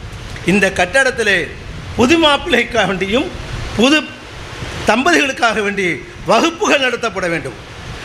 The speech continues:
அந்த வகுப்பில் அவர்கள் தேர்வு பெற வேண்டும், தேர்-, தேர்ச்சி பெற வேண்டும். அதற்கு பின்புதான் நிக்காஹுக்காக வேண்டிய சான்று கொடுக்க வேண்டும். இதுதான் என்னுடைய ஆசை. அன்றைக்கும் இதை சொன்னேன்.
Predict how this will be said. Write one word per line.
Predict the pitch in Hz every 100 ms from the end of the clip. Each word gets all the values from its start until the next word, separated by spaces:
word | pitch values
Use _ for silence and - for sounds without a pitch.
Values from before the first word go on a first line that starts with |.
| -
அந்த | 190 208
வகுப்பில் | 196 214 277 277 294 320 330 - - - - - -
அவர்கள் | 196 226 226
தேர்வு | - 254 320 311
பெற | 247 220
வேண்டும், | 185 156 147
தேர்-, | 208 254 254
தேர்ச்சி | 262 285 294
பெற | 359 233
வேண்டும். | 202 165 127 - - - - -
அதற்கு | 185 220 226 247
பின்புதான் | 240 262 285 285 302 339 370 - - - 185
நிக்காஹுக்காக | 233 - 269 311 311 320 - 294 302
வேண்டிய | 302 320 339 339
சான்று | - 269 370 370
கொடுக்க | 339 294 247
வேண்டும். | 220 165 123 - - - - - - - - - - - - - - - - - - - - - -
இதுதான் | 202 247 269 311
என்னுடைய | 294 269 254 226 190 165
ஆசை. | - 220 220 196
அன்றைக்கும் | 196 254 311 311 339
இதை | 277 180
சொன்னேன். | 220 208 160